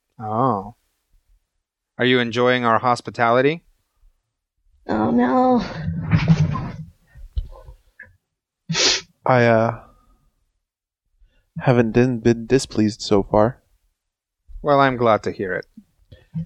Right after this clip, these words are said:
Speaker 3: Who do you serve?
Speaker 1: I serve the lady of the house.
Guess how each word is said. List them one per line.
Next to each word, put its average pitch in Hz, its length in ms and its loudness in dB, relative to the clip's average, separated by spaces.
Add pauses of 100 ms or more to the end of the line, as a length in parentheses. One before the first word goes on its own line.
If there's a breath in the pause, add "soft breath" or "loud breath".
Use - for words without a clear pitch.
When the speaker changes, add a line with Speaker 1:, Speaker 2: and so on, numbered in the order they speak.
(520)
Speaker 3:
Who 151 100 4
do 151 80 0
you 143 120 4
serve? 98 420 2 (3000)
Speaker 1:
I 147 140 2
serve 110 460 -2 (800)
the 127 120 -10
lady 135 300 4
of 98 100 0
the 92 80 -4
house. - 560 -8